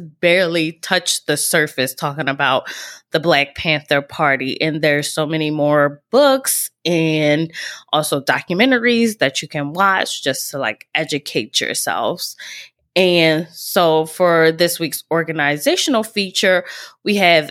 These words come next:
a book recommendation so that you can continue your learning about the Black Panther Party and also their health initiatives. And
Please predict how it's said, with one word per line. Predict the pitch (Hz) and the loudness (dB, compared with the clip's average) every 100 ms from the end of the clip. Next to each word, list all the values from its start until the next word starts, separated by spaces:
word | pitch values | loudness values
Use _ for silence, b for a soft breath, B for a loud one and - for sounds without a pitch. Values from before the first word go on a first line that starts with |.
| - | -4
a | 160 147 | -4 -2
book | 147 160 - | -2 -2 0
recommendation | 190 214 240 240 240 240 247 269 269 277 B B B _ _ _ _ _ _ _ | 0 2 0 0 2 0 0 2 2 -2 B B B _ _ _ _ _ _ _
so | - 180 | 0 0
that | 165 | 2
you | 202 | -2
can | - 170 156 | -2 -2 -4
continue | - 170 160 - 180 180 185 180 | -6 -4 -2 -2 0 0 0 0
your | 156 147 | 2 0
learning | 139 139 143 180 233 262 285 285 B B B B B - | 0 -2 2 2 4 2 0 -4 B B B B B -4
about | 170 165 160 | 0 2 2
the | 156 | 0
Black | 151 151 - | 2 2 0
Panther | - 160 160 165 | -2 -2 0 -4
Party | 175 196 202 214 202 | 2 2 2 -2 -4
and | 156 - | -4 -4
also | 147 151 - 151 | -4 -4 -4 -6
their | 143 143 | 0 0
health | 139 - - 156 151 - - | 0 -4 0 0 0 -4 -4
initiatives. | 156 151 160 220 233 226 226 - - B B B B _ | 0 2 0 2 4 2 0 -6 -10 B B B B _
And | 196 185 175 160 | 2 4 4 2